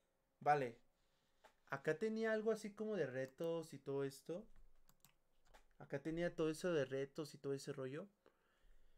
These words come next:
Pero, miren, chicos, si se dan cuenta, yo aquí tengo de presentación del canal, plan del canal. Y voy a empezar con cosas así como de le-,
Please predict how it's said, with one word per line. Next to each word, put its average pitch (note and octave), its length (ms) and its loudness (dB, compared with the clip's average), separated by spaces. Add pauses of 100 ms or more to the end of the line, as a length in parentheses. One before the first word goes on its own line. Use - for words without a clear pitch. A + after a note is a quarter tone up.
(420)
Pero, E3+ 440 6 (760)
miren, D3+ 320 0
chicos, C#3 300 -6
si C#3+ 120 -8
se C#3+ 100 0
dan F3 180 4
cuenta, F3 480 4
yo C#3+ 180 2
aquí C#3+ 200 -2
tengo D3 380 0
de B2 420 0
presentación B2+ 540 -8
del C3 120 -6
canal, C#3+ 680 0
plan B2+ 380 -4
del A#2+ 220 -8
canal. C#3 640 -4 (1500)
Y C3 320 -4
voy C3+ 80 4
a D#3 40 4
empezar E3 420 0
con D#3+ 320 -2 (300)
cosas D3 340 0
así C#3+ 240 -4
como C#3+ 320 -4
de B2+ 460 -4
le-, B2 320 -10